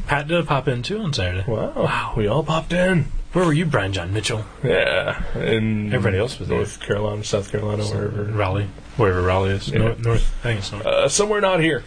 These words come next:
Speaker 1: Yeah. One of the Carolinas. West Carolina. I think
Speaker 2: West,
Speaker 1: it was, it was
Speaker 2: West
Speaker 1: West
Speaker 2: Carolina.
Speaker 1: Carolina.
Speaker 2: Yeah.
Speaker 1: West Side. Okay. Uh,
Speaker 2: <laughs>
Speaker 1: that was terrible.
Speaker 2: Yeah, I,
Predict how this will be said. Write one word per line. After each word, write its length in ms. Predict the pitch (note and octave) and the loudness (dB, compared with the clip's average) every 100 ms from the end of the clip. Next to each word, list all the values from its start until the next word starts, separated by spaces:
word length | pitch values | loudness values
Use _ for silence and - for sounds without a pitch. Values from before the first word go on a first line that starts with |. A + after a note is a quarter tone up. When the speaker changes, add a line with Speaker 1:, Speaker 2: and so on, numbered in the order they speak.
| - - - | -12 -18 -6
Speaker 1:
Yeah. 280 | A2+ A#2+ G#2+ | -2 -2 -2
One 160 | A2+ E3 | 2 2
of 60 | |
the 60 | F#3 | 2
Carolinas. 560 | E3+ D#3 D3 E3+ D3 | -4 -2 -2 0 0
West 220 | A2 B2 - | 2 0 2
Carolina. 400 | A#2+ B2 C3+ B2 - | 0 2 0 -2 0
I 60 | |
think 40 | A#2 | 2
Speaker 2:
West, 240 | G2 - | 2 -2
Speaker 1:
it 80 | - | -2
was, 20 | |
it 40 | G#2+ | 0
was 80 | G2+ | 2
Speaker 2:
West 200 | F#2 - | 2 0
Speaker 1:
West 120 | - | -2
Speaker 2:
Carolina. 240 | F#2+ - - - | -2 -4 -6 -8
Speaker 1:
Carolina. 360 | - - - A#2 - | -4 -2 -4 -10 -6
Speaker 2:
Yeah. 120 | - - - - - - - - - | -6 -6 -8 -12 -12 -12 -12 -10 -2
Speaker 1:
West 180 | A3+ - | 0 0
Side. 520 | E3+ G#3+ C4 D#4+ E4+ | -2 0 0 -2 -6
Okay. 380 | F3 C3+ A#2 F#2+ - E3 | 0 0 0 -4 -6 -4
Uh, 680 | B2 A#2+ A2+ G#2+ G2 B2 A2+ - | 0 2 2 2 2 0 0 -2
Speaker 2:
<laughs> 280 | C#3 - | -4 0
Speaker 1:
that 960 | C#3+ C#3+ - F3 - - - - - G2+ | -2 -2 -4 -6 -6 -10 -14 -4 0 2
was 200 | F#2 - | 0 -2
terrible. 520 | - F#2 F2+ F2+ F#2+ F#2 - - | -2 0 0 0 0 -2 -4 0
Speaker 2:
Yeah, 520 | C#3 B2 B2 A#2 A#2 | 0 0 -2 -4 -4
I, 120 | A#2 | -2